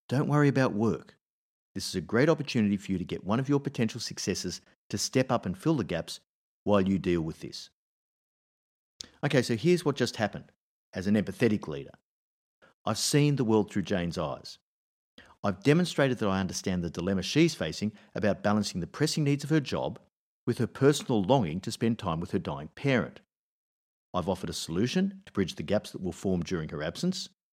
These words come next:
and I've given Jane comfort that she has as much time and space as she needs to deal with her personal circumstances.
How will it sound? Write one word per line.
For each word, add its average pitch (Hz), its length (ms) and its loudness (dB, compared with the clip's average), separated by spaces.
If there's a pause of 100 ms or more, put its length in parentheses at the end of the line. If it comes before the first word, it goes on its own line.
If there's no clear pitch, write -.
(540)
and 120 100 4
I've 120 100 4
given 170 220 2
Jane 131 280 4
comfort 139 460 0 (260)
that 98 80 -4
she 135 180 4
has 104 180 2
as 90 140 -4
much 165 260 0
time 143 240 2
and 135 80 -2
space 113 300 -2
as 87 60 -6
she 156 300 2
needs 127 480 0 (340)
to 110 80 -8
deal 107 180 6
with 98 80 2
her 101 100 -2
personal 92 340 -4
circumstances. 82 880 -8